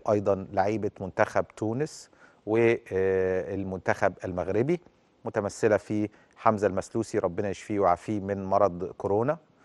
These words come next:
آه، واللي هيغيب على أثره في المباراة القادمة، وأيضًا سيف الجزيري واحد من نجوم اللقاء الأول أمام المنتخب الموريتاني، وأيضًا أشرف بن شرقي واللي شارك في فوز المنتخب المغربي على المنتخب الفلسطيني بنتيجة،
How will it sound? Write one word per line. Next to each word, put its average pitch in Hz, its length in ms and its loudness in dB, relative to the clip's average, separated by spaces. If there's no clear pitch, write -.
آه، 92 680 2
واللي 107 240 2
هيغيب 101 360 2
على 98 240 4
أثره 98 240 -2
في 104 240 -6
المباراة 92 420 4
القادمة، 107 540 0
وأيضًا 120 340 8
سيف - 240 -2
الجزيري 104 460 0
واحد 107 280 2
من 98 160 -6
نجوم 107 460 0
اللقاء 98 420 2
الأول 101 440 2
أمام 101 240 -2
المنتخب 92 520 -2
الموريتاني، 95 720 0
وأيضًا 120 400 6
أشرف 107 220 -2
بن 87 160 -6
شرقي 143 480 2
واللي 113 260 -2
شارك 117 500 4
في 104 240 -6
فوز 104 440 -6
المنتخب 101 460 -2
المغربي 98 420 -2
على 107 100 6
المنتخب 98 420 -4
الفلسطيني 98 640 -6
بنتيجة، 92 580 -2